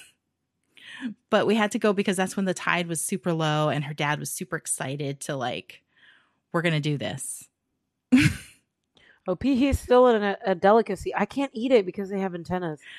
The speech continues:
Speaker 1: I've learned to eat it as I gotten older, but that was way back in the day. Then he had his own secret, he had
Speaker 2: Yeah.
Speaker 1: a secret spot that we went to, to go pick opihi.
Speaker 2: Oh. I wonder if that secret spot is still there.
Speaker 1: Mm,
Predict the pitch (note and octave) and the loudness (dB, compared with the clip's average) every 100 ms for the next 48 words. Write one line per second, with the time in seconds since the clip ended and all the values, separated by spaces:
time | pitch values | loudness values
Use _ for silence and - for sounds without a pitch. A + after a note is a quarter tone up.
0 | G3 - C4+ D#4+ F#4+ D4+ C4+ A3+ G#3 F#3+ | -8 -2 0 0 0 0 0 2 2 2
1 | F3+ - E3 E3+ F3+ E3+ D3+ - _ - | 0 0 -2 0 0 0 0 -2 _ -20
2 | - - G3 G#3 F#3 F3 E3 D#3 D#3 D#3 | -8 0 2 2 0 -2 -2 -4 -4 -4
3 | D3 D3+ D3 D#3 - _ _ _ _ _ | -2 0 0 -4 -8 _ _ _ _ _
4 | - F3+ G#3 F#3+ G3 F#3+ F3 F3 E3+ F3+ | -6 2 2 4 2 2 2 2 0 -2
5 | - E3 - _ - E3+ D#3 C#3+ - D#3+ | 0 -2 -2 _ -2 2 2 0 -6 -6
6 | - E3 D3+ - _ F3 D3+ E3 D#3+ D3 | -2 0 2 -2 _ -4 -2 -2 -2 -4
7 | - D#3 C#3+ E3 D3+ D3 - _ _ - | -4 -4 -4 -4 -4 -4 -10 _ _ -6
8 | E3 - D3 C#3+ C#3 C#3 - _ _ _ | -6 -4 -4 -4 -4 -8 -12 _ _ _
9 | _ D3+ D3 D3+ D3+ D3 D3 C#3+ C#3 _ | _ -14 -12 -12 -12 -14 -18 -20 _ _
10 | _ _ _ - F3 G#3 G#3 F3+ F3+ E3 | _ _ _ -18 -12 -8 -8 -6 -8 -8
11 | - E3+ - - D3+ D#3 - D#3 D3+ D3+ | -12 -16 -10 -6 -6 -6 -12 -14 -12 -10
12 | D3 F#3 | -6 -8